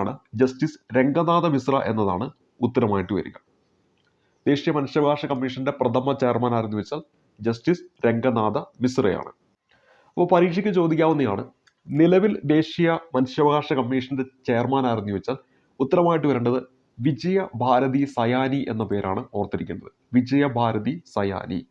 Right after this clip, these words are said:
അപ്പോൾ നിലവിൽ ആരാന്ന് വെച്ചാൽ വിജയ ഭാരതി സയാനി എന്നാണ് ഓർക്കേണ്ടത്. ഇന്ത്യയിൽ വിവരാവകാശ നിയമം നിലവിൽ വന്ന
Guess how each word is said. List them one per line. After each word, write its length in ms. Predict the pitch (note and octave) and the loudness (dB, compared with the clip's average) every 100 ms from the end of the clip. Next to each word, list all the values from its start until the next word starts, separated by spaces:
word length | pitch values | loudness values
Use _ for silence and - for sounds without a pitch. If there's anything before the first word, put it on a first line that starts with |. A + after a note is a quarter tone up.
| _ _ | _ _
അപ്പോൾ 180 | _ C#3+ | _ 2
നിലവിൽ 240 | C#3+ E3+ F3 | 4 6 6
ആരാന്ന് 240 | D3 C#3 C3 | 4 0 -2
വെച്ചാൽ 200 | E3 - A2+ | -4 -8 -4
വിജയ 440 | A2 - B2 C3 G#2 G#2 | -4 0 2 2 -2 -2
ഭാരതി 420 | G#2+ A2 G#2+ A2 G#2+ | 0 0 0 -2 -2
സയാനി 380 | G2+ G2 G2 G2+ F#2+ | -4 -2 -2 -2 -4
എന്നാണ് 260 | F2 F#2+ - G#2 | -4 -6 -4 -4
ഓർക്കേണ്ടത്. 380 | G2+ - - - _ _ _ _ _ _ _ E3 | -4 -6 -16 -20 _ _ _ _ _ _ _ 2
ഇന്ത്യയിൽ 320 | G3 F3+ F3 C3 | 4 2 2 0
വിവരാവകാശ 520 | C#3+ D#3 E3+ E3+ D#3 D#3 C3+ | 4 4 4 2 0 -2 0
നിയമം 260 | A#2+ A2 B2 _ A#2 | 2 0 -6 _ 0
നിലവിൽ 340 | C3+ D3+ E3+ E3+ | 2 4 4 4
വന്ന 160 | C#3+ C3 | 0 -2